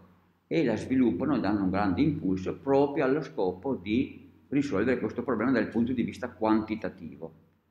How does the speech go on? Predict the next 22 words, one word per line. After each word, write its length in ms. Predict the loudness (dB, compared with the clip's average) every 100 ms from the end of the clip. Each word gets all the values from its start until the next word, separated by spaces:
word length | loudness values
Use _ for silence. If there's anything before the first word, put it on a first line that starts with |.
| _ _ _ _ _ _
Ok? 320 | -8 -4 -4 -6 -10 -16 -20 _ _ _ _ _ -20 -20 _ _ _
E 500 | _ 2 4 0 -8 2
uno 260 | 6 6
degli 220 | 6 4 4
ultimi 340 | 4 4 0
sviluppi 680 | 0 0 0 0 -4 -6 -8 -10
in 160 | -10
questo, 260 | -10 -16 -10
in 260 | -2 0 -2
questo 240 | -6 -6 -4
ambito 640 | -4 -6 -6 -4 -6 -6
è 100 | -4
dovuto 520 | -4 -4 -6 -6 -8
a 160 | -6 -6
un 80 | -6
matematico 480 | -8 -6 -6 -6
italiano 500 | -10 -6 -4 -2 -4
che 80 | -6
insegnava 380 | -10 -8 -6 -4
matematica 560 | -6 -8 -10 -10 -8 -6
a 20 |
Roma, 420 | -4 -6 -8 -10